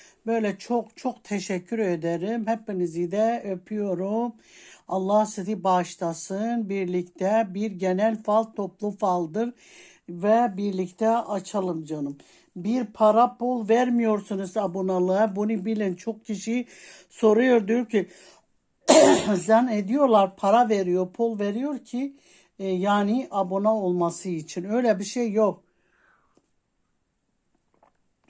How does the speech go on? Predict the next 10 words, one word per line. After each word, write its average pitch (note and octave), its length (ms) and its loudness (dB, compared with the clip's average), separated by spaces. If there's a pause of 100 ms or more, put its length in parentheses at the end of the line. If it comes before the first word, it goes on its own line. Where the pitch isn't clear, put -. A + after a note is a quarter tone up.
(200)
Ücretsizdir G#3 840 0
arkadaşlar, F#3 760 -4
ücretsiz. G3+ 960 -4 (420)
Yani A3 760 2 (420)
hiçbir B3 580 -4
para G#3 360 -2
pul A#3 260 -6
vermiyorsun A3 580 0
günde. G#3 340 -4
İstersen C4+ 600 -4